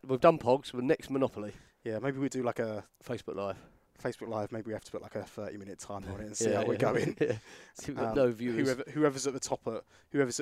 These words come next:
Speaker 2: whoever's winning at the half hour mark is, uh,
Speaker 1: Okay.
Speaker 2: the
Speaker 1: It's
Speaker 2: winner
Speaker 1: on. I
Speaker 2: overall.
Speaker 1: haven't even opened it. Like, it's still
Speaker 2: Uh,
Speaker 1: sat on a shelf in my
Speaker 2: and
Speaker 1: office.
Speaker 2: the fact that it's W W E Monopoly means that we could probably turn it into an hour long podcast episode and just tell stories. So, like,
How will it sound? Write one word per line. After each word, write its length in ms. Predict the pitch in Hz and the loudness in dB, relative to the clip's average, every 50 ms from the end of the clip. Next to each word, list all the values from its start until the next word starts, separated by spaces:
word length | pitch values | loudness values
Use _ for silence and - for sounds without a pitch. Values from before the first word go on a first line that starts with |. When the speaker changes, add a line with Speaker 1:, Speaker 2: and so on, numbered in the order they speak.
| - | -4
Speaker 2:
whoever's 320 | - 135 135 120 117 107 - | -2 -2 -2 -2 -2 -4 -6
winning 220 | 131 113 107 101 104 | -6 -6 -6 -8 -10
at 120 | 101 - | -12 -10
the 80 | - 110 | -10 -6
half 280 | - 113 107 101 - | -4 -4 -4 -4 -4
hour 260 | 113 104 98 98 95 | -4 -6 -4 -6 -8
mark 380 | 95 98 101 101 98 - - - | -8 -10 -10 -12 -12 -14 -14 -14
is, 160 | 101 - - | -12 -12 -10
uh, 160 | 104 101 98 98 160 | -10 -10 -10 -8 -6
Speaker 1:
Okay. 200 | 135 - 117 135 | -2 0 0 0
Speaker 2:
the 160 | 139 - - - | 0 -2 -6 -2
Speaker 1:
It's 100 | 113 160 | 2 4
Speaker 2:
winner 40 | 190 | 4
Speaker 1:
on. 80 | 185 | 4
I 20 | 104 | 2
Speaker 2:
overall. 180 | - - 151 185 | 6 10 12 12
Speaker 1:
haven't 120 | 208 185 170 | 12 12 10
even 120 | 135 139 | 12 12
opened 300 | 170 214 - 139 117 104 | 12 12 12 10 4 -4
it. 140 | 101 - - _ | -6 -10 -12 _
Like, 200 | - 135 123 - | -2 0 2 2
it's 180 | 170 127 139 151 | 2 2 -2 -2
still 180 | - - 185 180 | 4 6 6 6
Speaker 2:
Uh, 60 | 175 | 6
Speaker 1:
sat 240 | - - - 185 127 | 4 2 2 2 2
on 80 | 151 160 | 4 2
a 40 | |
shelf 200 | 147 - 175 175 | 2 4 6 8
in 80 | 233 226 | 10 10
my 60 | 208 | 10
Speaker 2:
and 80 | 170 147 | 10 8
Speaker 1:
office. 260 | 147 - - 101 - - - | 8 6 2 -4 -10 -8 -6
Speaker 2:
the 80 | - 170 | 0 6
fact 180 | - 247 240 180 | 8 8 8 8
that 60 | 180 | 6
it's 120 | 175 - | 4 6
W 200 | - 202 156 165 | 6 6 6 6
W 240 | 160 160 - 165 190 | 4 2 4 4 2
E 40 | 180 | 4
Monopoly 340 | 143 127 123 - - 127 120 | 2 2 0 0 0 0 0
means 180 | 123 123 117 - | 0 0 -2 -2
that 120 | 131 - | -2 -2
we 100 | 147 147 | -2 -4
could 180 | - - - - | -4 -6 -8 -10
probably 400 | - - 214 175 139 127 127 117 | -2 0 0 2 2 0 -6 -2
turn 180 | - 131 117 117 | 0 0 0 0
it 60 | 107 | -2
into 280 | 120 117 110 - 123 | -6 -6 -4 -2 -2
an 160 | 120 120 117 120 - | -2 -2 -2 -4 -2
hour 200 | 135 120 117 117 | -2 0 0 0
long 140 | 117 117 117 | -2 -4 -4
podcast 400 | - - 123 - - 117 113 - | -4 -6 -4 -2 0 -2 0 0
episode 260 | 123 - - 135 131 131 | -2 -4 -2 -2 -2 -2
and 80 | 143 | -2
just 140 | 135 127 - | -6 -6 -2
tell 120 | - 139 135 | -2 -2 -2
stories. 480 | - - 156 151 143 131 127 123 113 | -2 0 0 2 4 4 2 2 0
So, 240 | - - - 127 117 | 0 0 2 2 4
like, 320 | 117 120 120 123 123 - | 4 4 4 4 2 0